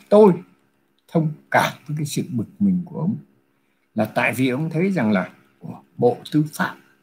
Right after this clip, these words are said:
và cái cơ quan F B I, kể cả cái cơ quan trung ương tình báo C I A, tại sao không có lên tiếng, không có là chuyện này chuyện kia thì ông có thể ông bực bội về chuyện đó.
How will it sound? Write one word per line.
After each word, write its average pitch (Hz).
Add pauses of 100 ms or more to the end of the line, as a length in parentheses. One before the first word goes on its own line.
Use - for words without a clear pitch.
(140)
và 95
cái 175
cơ 143
quan 135
F 175
B 160
I, 147 (1120)
kể -
cả - (760)
cái 156
cơ 151
quan 131
trung 151
ương 143
tình 104
báo 107
C -
I 131
A, 135 (480)
tại -
sao 160 (680)
không 190
có 180
lên 175
tiếng, 180
không 180
có 196
là 160
chuyện 127
này 131
chuyện -
kia 143
thì -
ông 143
có 190
thể 123
ông 117
bực 131
bội 135
về 127
chuyện 120
đó. 147